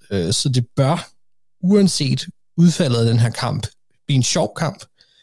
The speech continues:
Øh, forhåbentlig bliver det en tæt kamp. Og hvis Cowboys har vundet, så har de i hvert fald gjort det, fordi Dak, han har spillet en perfekt kamp. Og det er noget med, at forsvaret lykkes med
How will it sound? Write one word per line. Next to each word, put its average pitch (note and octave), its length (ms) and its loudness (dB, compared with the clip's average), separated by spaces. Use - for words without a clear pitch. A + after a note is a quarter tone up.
Øh, C3 120 2
forhåbentlig A#2+ 340 0
bliver C3 120 2
det A#2 100 0
en A2+ 60 0
tæt D#3 200 -4
kamp. - 280 -6
Og D3 60 0
hvis C3 120 2
Cowboys F3 440 0
har C#3+ 80 2
vundet, C3 360 4
så - 240 -2
har D3 100 2
de C#3+ 120 4
i B2 140 2
hvert C#3+ 180 -2
fald D3 160 0
gjort B2+ 280 -2
det, C3+ 80 0
fordi C3 280 0
Dak, B2 300 -4
han A#2+ 120 0
har A#2 80 2
spillet A2+ 460 0
en A2+ 180 0
perfekt A#2 380 -2
kamp. A#2 320 -8
Og A2+ 180 0
det B2+ 80 -2
er B2 60 2
noget D3 180 2
med, D3+ 100 4
at C3+ 80 2
forsvaret C#3+ 480 0
lykkes C#3 320 2
med C3 280 2